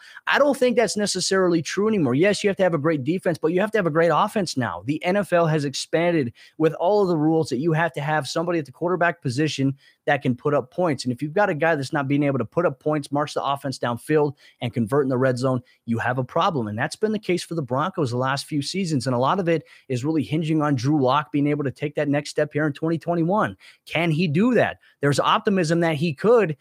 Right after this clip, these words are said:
but he's running out of time. And Teddy Bridgewater is nipping at his heels here in twenty twenty-one. So I think to answer your question, I think that the quarterback has to play well. I mean, from the standpoint of touchdown to interception ratio,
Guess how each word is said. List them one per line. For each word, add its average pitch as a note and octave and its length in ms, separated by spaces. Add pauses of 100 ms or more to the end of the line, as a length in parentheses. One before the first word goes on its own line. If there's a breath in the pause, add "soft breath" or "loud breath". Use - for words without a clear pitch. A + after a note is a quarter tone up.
(140)
but C#3+ 100
he's B2+ 140
running F#3+ 340
out G#3 120
of G3 120
time. D3 360
And A#2 100
Teddy F#3 200
Bridgewater F3 500
is B2+ 100
nipping G#3 380
at G3+ 100
his E3+ 140
heels G3+ 260
here B2 320 (300 soft breath)
in D3 120
twenty D#3+ 320
twenty-one. D3+ 540
So C#3+ 260 (180 loud breath)
I D#3 100
think A3 240
to - 120
answer G#3 280
your F3+ 120
question, F#3 440
I D#3+ 80
think A3+ 180
that G#3+ 80
the F#3+ 60
quarterback F#3 480
has F3 220
to E3 80
play D#3 260
well. D3 340 (180 loud breath)
I D3 60
mean, D#3 240
from F3 220
the D3+ 80
standpoint F3+ 540
of C#3 140
touchdown F3 440
to D#3 80
interception D3 520
ratio, D3+ 560